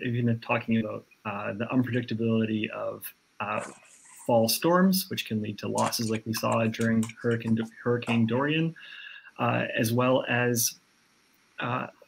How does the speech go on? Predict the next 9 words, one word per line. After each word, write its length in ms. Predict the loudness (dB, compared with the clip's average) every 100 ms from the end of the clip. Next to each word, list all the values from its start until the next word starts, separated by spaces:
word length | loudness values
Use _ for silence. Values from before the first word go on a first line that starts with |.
| -4
losses 500 | 2 4 4 4 0 -2 _
from 180 | -6 -2
early 220 | 0 2
season 460 | 2 2 2 2 0
frosts, 540 | 0 -2 0 -2 -4 -6
like 120 | -8 -6
we 80 | -2
saw 340 | 2 2 2
with 160 | 0 -4